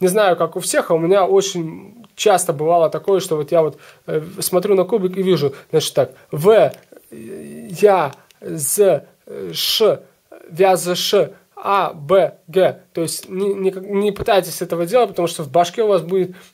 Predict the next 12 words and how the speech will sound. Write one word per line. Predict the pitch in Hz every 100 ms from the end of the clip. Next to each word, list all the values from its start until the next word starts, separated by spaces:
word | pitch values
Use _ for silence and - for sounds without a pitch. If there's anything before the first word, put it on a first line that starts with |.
| - 208
э, | 175 160 160 156 156 180
полная | 214 190 170
каша, | 165 262 277 170
вы | 160
ничего | 185 170 196 190
не |
запомните, | 175 170 240 247 196
скорее | - 170 156
всего, | 147 160 151
и |
только | 147 196 190
напорите. | 165 165 147 127 -